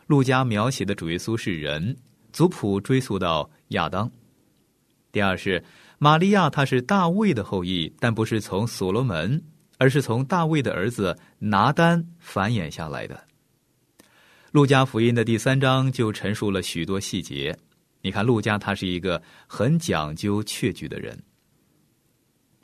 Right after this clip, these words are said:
好，我们看路加福音的第三章。我们先看路加福音的三章第一节，经文记载，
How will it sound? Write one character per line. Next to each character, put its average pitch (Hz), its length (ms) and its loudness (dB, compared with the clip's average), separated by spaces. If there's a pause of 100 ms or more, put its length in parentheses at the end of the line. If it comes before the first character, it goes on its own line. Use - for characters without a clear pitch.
(280)
好， - 260 -2
我 117 100 4
们 123 100 0
看 131 140 4
路 135 100 2
加 117 200 2
福 101 160 -4
音 98 120 0
的 95 140 0
第 87 140 -4
三 110 200 -2
章。 123 240 2 (680)
我 120 100 2
们 135 80 4
先 170 160 2
看 175 140 4
路 143 120 2
加 123 160 2
福 107 200 -4
音 92 100 -2
的 92 80 -2
三 110 180 -2
章 110 200 -2
第 117 140 -2
一 143 100 -2
节， 71 360 -4 (380)
经 113 160 0
文 92 160 -2
记 101 160 -4
载， 76 260 -2